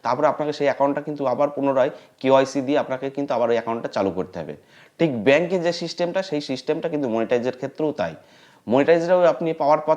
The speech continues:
থেকে আপনাকে, মানে, প্রতিদিন ভিডিও আপলোড করতে হবে, প্রতিদিন। এবার আপনি প্রতিদিন আপলোড না করতে পারলে আপনি মাস পর, এক মাস পরেও আপলোড করেন, দু মাস পরেও আপলোড করেন, খেয়াল রাখবেন টানা ছ মাস যেন কেটে না যায়। টানা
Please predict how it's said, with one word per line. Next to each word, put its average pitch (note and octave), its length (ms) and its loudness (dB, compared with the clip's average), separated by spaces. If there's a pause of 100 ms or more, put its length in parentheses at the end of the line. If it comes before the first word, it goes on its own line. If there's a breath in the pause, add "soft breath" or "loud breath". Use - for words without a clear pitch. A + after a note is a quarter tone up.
থেকে D3+ 160 -2
আপনাকে, D3 240 -2 (220)
মানে, B2+ 240 0 (400 soft breath)
প্রতিদিন F3+ 420 2
ভিডিও B2+ 240 4
আপলোড G2+ 240 2
করতে F#2 240 -6
হবে, E2 180 -6
প্রতিদিন। B2 420 -2 (280 loud breath)
এবার F3 120 2
আপনি F3+ 340 0
প্রতিদিন F3 300 -2
আপলোড F3 240 0
না F3 100 0
করতে E3+ 160 -4
পারলে E3+ 120 2
আপনি E3+ 200 -2
মাস D3+ 260 0 (200)
পর, D#3+ 140 2
এক D3+ 180 0
মাস E3 140 -6
পরেও F3+ 180 2
আপলোড F3 220 0
করেন, E3 240 0
দু C#3 80 0
মাস D3+ 160 0
পরেও E3+ 180 0
আপলোড D#3 220 0
করেন, D#3 180 0 (360 loud breath)
খেয়াল D#3+ 400 4
রাখবেন D#3+ 280 4 (140)
টানা D3 280 0
ছ - 180 -8
মাস C#3 300 2
যেন C#3 200 0
কেটে G2+ 200 -2
না E2+ 180 -4
যায়। E2 160 -10 (420 soft breath)
টানা C3 240 -2